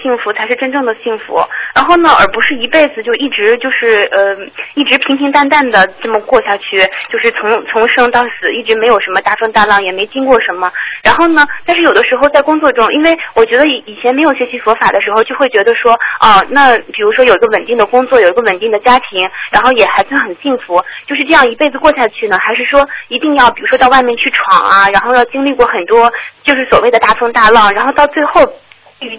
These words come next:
自己的那种幸福才是真正的幸福？我就是关于这个一直是有，有一种不停的，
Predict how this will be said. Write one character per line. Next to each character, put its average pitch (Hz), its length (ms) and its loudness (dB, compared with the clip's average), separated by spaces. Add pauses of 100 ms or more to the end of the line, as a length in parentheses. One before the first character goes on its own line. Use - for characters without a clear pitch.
自 285 100 -8
己 - 140 -16
的 185 120 -4
那 226 120 -2
种 208 100 -4 (120)
幸 240 160 0
福 - 140 -8
才 - 120 -10
是 220 80 -4
真 247 160 -4
正 262 100 0
的 208 100 0
幸 - 80 -18 (240)
福？ - 200 -4 (680)
我 254 80 2
就 247 120 4 (120)
是 262 240 2 (220)
关 311 180 2
于 294 60 0
这 320 160 2
个 240 80 2
一 277 140 -4
直 240 180 -4
是 302 160 -2
有， 202 220 4
有 196 240 2
一 233 60 -4
种 233 200 -4
不 - 60 -14
停 - 160 -16
的， 233 100 0